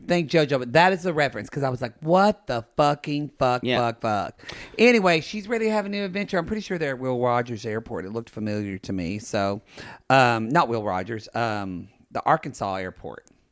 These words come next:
Speaker 2: I don't
Speaker 1: That
Speaker 2: know.
Speaker 1: one.
Speaker 2: I don't know.
Speaker 1: Why do I care?
Speaker 2: I,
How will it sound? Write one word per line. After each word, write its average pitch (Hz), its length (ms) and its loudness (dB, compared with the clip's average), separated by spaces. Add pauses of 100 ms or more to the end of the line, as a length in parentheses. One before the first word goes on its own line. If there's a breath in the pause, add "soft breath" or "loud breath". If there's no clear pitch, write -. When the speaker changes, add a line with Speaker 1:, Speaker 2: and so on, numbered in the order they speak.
(340)
Speaker 2:
I 135 100 6
don't 147 180 6
Speaker 1:
That 92 100 0
Speaker 2:
know. 135 180 8
Speaker 1:
one. 117 140 0 (280)
Speaker 2:
I 127 100 6
don't 135 200 0
know. 120 220 -4 (420 loud breath)
Speaker 1:
Why 170 180 8
do 160 80 6
I 135 100 6
care? 90 480 -6
Speaker 2:
I, 143 260 6